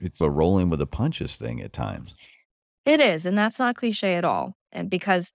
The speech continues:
Speaker 2: that's exactly what it, it is, a punch. I woke up this morning and I knew that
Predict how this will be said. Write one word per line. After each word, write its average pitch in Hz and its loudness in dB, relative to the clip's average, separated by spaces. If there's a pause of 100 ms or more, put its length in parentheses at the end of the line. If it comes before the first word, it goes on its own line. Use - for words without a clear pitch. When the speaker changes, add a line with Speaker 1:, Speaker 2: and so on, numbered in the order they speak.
Speaker 2:
that's 196 0
exactly 202 0
what 175 0
it, 170 -4
it 180 0
is, 175 0
a 165 -2
punch. 160 -4
I 185 4
woke 180 2
up 196 -4
this 185 -6
morning 196 0 (580)
and 180 2
I 175 2
knew 180 0
that 170 2